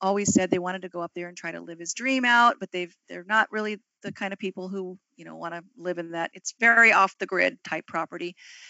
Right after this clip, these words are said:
Um, so long story short, they agreed to sell the property to us. So I went to their house to sign papers with them last week,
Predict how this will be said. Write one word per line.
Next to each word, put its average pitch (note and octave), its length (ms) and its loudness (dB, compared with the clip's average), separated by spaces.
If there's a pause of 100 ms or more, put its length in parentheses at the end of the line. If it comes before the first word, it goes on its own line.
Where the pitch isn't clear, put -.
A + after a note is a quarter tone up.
(140)
Um, F3+ 380 -2
so G3+ 180 2
long A3+ 180 4
story B3+ 220 0
short, G3+ 300 -2
they F#3 120 2
agreed E3+ 280 -8
to E3+ 60 -8
sell D#3+ 360 -4
the D#3+ 80 -14
property - 460 -16
to E3 140 0
us. - 140 -6
So - 160 4
I G3+ 100 6
went A#3 300 2
to - 100 2
their B3 160 2
house F#3 400 2
to - 80 4
sign F3 300 2
papers F3 420 -10
with E3+ 160 -12
them D#3+ 180 -12
last D#3+ 340 -8
week, D#3 360 -12